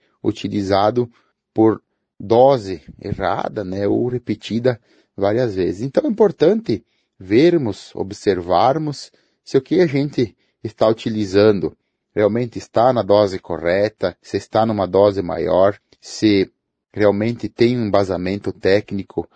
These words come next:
ah, científico para podermos estar utilizando, por, pois, ah, acaba gerando custo, né? Também questão de perdas,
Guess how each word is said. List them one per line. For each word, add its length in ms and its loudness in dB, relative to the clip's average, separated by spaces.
ah, 200 0
científico 840 -6
para 220 0
podermos 640 -4
estar 320 -4
utilizando, 560 -2
por, 240 -8
pois, 400 0
ah, 220 0
acaba 600 0
gerando 480 -2
custo, 560 -2
né? 160 -16
Também 520 2
questão 300 -2
de 120 -2
perdas, 800 2